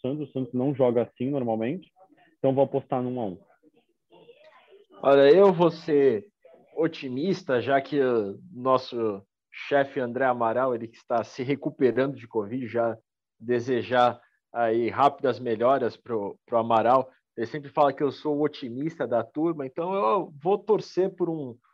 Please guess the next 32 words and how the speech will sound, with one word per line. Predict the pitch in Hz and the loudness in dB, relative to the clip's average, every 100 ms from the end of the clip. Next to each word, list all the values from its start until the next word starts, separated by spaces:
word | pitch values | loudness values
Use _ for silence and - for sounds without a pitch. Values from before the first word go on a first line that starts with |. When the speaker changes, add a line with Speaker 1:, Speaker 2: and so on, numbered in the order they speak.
| _ _ | _ _
Speaker 2:
um | 151 | -14
Santos | - 160 160 - | -4 -2 -2 0
com | 156 | 2
a | 135 | 2
faca | - 147 160 | 2 2 2
nos | 139 113 | -4 -8
dentes | 120 143 175 170 | -2 0 0 -6
para | - 120 | -8 -8
conseguir | - 127 - 123 143 | -8 -10 -8 -2 -2
um | |
bom | 131 135 | 0 0
resultado, | 127 117 110 - 135 147 151 | -2 -4 -8 0 2 2 -2
que | 127 - | -14 -14
seja | 117 - 139 123 127 117 _ _ _ _ | -14 -6 -6 -2 -2 -4 _ _ _ _
uma | 131 | -4
postura | - 131 - 143 | -2 -6 0 -2
totalmente | 135 170 170 143 147 - | 0 2 2 2 -2 -6
diferente | - 151 120 123 135 - 143 _ _ _ _ - | -2 0 0 -2 -6 -10 -14 _ _ _ _ -4
e | 160 180 | -4 -4
que | 175 | 4
arranque | 208 143 147 160 165 | 6 8 6 6 4
aí | 131 135 147 131 113 _ _ _ | 6 6 4 2 -2 _ _ _
um | 185 208 | 0 2
a | 156 | 2
zero | 123 147 156 | 4 4 4
na | 135 131 | 2 2
Neoquímica | 127 127 131 117 117 | 0 -2 -6 -2 -2
Arena, | 113 135 131 | 2 2 2
tá, | 113 - 123 117 - _ | 0 2 4 4 0 _
tá | 127 | 2
ótimo. | 110 110 139 147 - 123 113 113 98 _ _ _ _ _ _ _ | 4 6 4 2 -4 -16 -16 -18 -20 _ _ _ _ _ _ _
Um, | 117 120 123 117 110 123 131 | -12 -6 -4 0 -2 -2 -6